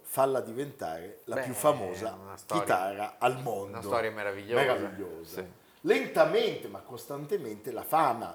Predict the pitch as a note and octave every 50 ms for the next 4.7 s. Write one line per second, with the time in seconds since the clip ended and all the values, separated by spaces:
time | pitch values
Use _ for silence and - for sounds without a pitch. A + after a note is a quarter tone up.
0 | - G#2 G#2 G2+ G2 F#2+ G2 - - D3+ C#3+ A#2 G2+ F2 E2+ E2+ G2 G2+ - -
1 | - - A2+ G#2+ G2+ F#2 - - - - F#2+ G2 F#2+ - - - - - _ -
2 | - - - - E3+ E3+ E3 F3+ F#3+ F#3 F3 E3+ F3 G3 G3 F#3+ G3+ G3+ G3 G3+
3 | A3 - - A#3 - - - G2+ F#2 G2 A2 - - - B2 A#2+ A2 G#2+ G#2+ G#2
4 | F#2+ F#2 D#2+ C#2 - - - - - - F#3+ A3 -